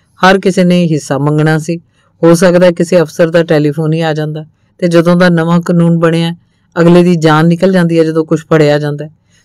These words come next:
ਦਸ ਸਾਲ ਕੈਦ ਤੇ ਇੱਕ ਲੱਖ ਜੁਰਮਾਨਾ ਕੋਈ ਮਖੌਲ ਨਹੀਂ। ਸਿਪਾਹੀ ਨੇ ਸਫਾਈ ਪੇਸ਼ ਕੀਤੀ। "ਕੇਸ ਵੀ ਫੜਾ ਦਿੰਨੇ ਆ, ਚਲੋ ਫਿਰ ਸਾਂਸੀਆਂ ਦੀਆਂ ਕੁੱਲੀਆਂ ਵੱਲ ਚੱਲੀਏ,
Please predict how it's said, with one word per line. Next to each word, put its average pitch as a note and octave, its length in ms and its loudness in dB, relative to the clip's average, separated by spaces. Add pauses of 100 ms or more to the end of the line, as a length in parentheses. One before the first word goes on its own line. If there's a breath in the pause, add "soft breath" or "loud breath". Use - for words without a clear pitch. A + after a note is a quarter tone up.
(200)
ਦਸ D#3+ 300 0
ਸਾਲ E3+ 200 2
ਕੈਦ E3 280 -2
ਤੇ E3+ 180 -2
ਇੱਕ E3 120 -6
ਲੱਖ D#3 260 -2
ਜੁਰਮਾਨਾ D3+ 520 -2
ਕੋਈ D#3 140 -4
ਮਖੌਲ D3+ 520 -4
ਨਹੀਂ। E3 160 -10 (880)
ਸਿਪਾਹੀ F#3 400 0
ਨੇ F#3 140 2 (540)
ਸਫਾਈ E3 560 0
ਪੇਸ਼ D#3 340 -4
ਕੀਤੀ। - 380 -16 (420 soft breath)
"ਕੇਸ F#3+ 300 2
ਵੀ F#3+ 120 2
ਫੜਾ E3+ 280 2
ਦਿੰਨੇ D#3+ 280 0
ਆ, F3 320 -2 (100)
ਚਲੋ F3 200 2
ਫਿਰ F3 160 0
ਸਾਂਸੀਆਂ F3 500 0
ਦੀਆਂ F3+ 180 0
ਕੁੱਲੀਆਂ E3+ 360 0
ਵੱਲ E3+ 140 0
ਚੱਲੀਏ, E3+ 380 -8